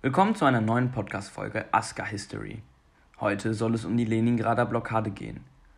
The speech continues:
Und was bitteschön ist Leningrad? Leningrad ist Sankt Petersburg. Sankt Petersburg ist die zweitgrößte Stadt Russlands. Damals war diese Stadt jedoch unter einem anderen Namen bekannt.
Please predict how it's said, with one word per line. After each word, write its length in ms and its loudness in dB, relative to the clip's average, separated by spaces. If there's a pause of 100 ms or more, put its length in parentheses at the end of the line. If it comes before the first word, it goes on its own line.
(380)
Und 140 -8
was 220 -4
bitteschön 560 -2
ist 200 -12
Leningrad? 760 -4 (680)
Leningrad 680 2
ist 260 -6 (220)
Sankt 240 -2
Petersburg. 560 -2 (440)
Sankt 220 -2
Petersburg 480 2
ist 140 -4
die 80 -10
zweitgrößte 520 0
Stadt 300 -4
Russlands. 500 -10 (480)
Damals 440 0
war 80 2
diese 180 0
Stadt 320 -2
jedoch 240 0
unter 200 -4
einem 120 -2
anderen 380 0
Namen 220 -8
bekannt. 380 -12